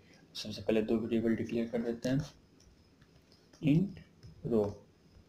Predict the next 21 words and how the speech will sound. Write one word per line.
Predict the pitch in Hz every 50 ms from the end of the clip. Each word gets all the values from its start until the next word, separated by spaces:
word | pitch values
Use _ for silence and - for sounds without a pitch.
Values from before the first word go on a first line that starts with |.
| _ - - - - - _ -
row | 120 113
के | 117 - 107
लिए | 110 110 110 107 113 - - - - - 139
रो | 127 127 123 123 135
हो | 139 139
गया | 139 156 165 190 - - - - -
और | 113 104 104 104 - - - - -
कॉलम | 117 110 113 117 117
के | - 135
लिए | 139 165 - -
कॉल | - - 117 107 101 101
हो | 101 101
गया, | 107 107
ठीक | - - 151 147
है। | 185 208 - - - _ - - - - - - - - - - - _ - -
अब | 90 90 87
आते | 160 131 120 - - 120 117
हैं | 131 156 175 160 - - - _ _ _ _ _ _ _ - - _ _ - - - - - - - - - - - -
यहाँ | 147 143 147 151 151
पे, | - 113 101
देखिए | 101 101 98 - 104 101 98 -